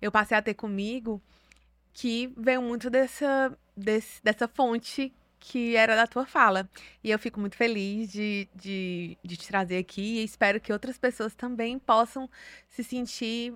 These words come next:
mais acolhidas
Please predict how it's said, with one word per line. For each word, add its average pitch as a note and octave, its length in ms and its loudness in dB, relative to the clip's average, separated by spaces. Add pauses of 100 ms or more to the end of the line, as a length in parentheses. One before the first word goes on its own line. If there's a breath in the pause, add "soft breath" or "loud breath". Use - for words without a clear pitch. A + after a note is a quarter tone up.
mais G#3+ 880 -2 (340)
acolhidas A3+ 920 -2